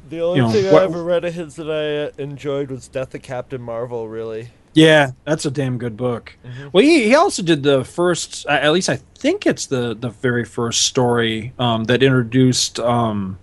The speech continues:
Speaker 2: Mongul, as a Superman villain. It was an issue of D C Comics Presents. That's an excellent story.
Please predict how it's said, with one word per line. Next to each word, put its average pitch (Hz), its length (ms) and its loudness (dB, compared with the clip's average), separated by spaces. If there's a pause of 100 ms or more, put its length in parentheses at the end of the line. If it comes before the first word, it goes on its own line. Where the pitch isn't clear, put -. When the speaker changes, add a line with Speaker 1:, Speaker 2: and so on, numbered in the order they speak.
Speaker 2:
Mongul, 143 600 6 (320)
as 123 220 2
a 117 120 -2
Superman 135 560 0
villain. 92 440 -8
It - 380 -12
was 131 140 4
an 117 220 2
issue 135 280 4
of 113 100 0
D 135 120 4
C 135 180 0
Comics 135 340 2
Presents. 127 460 2
That's 165 380 4
an 131 80 -4
excellent 98 420 -10
story. 90 480 -14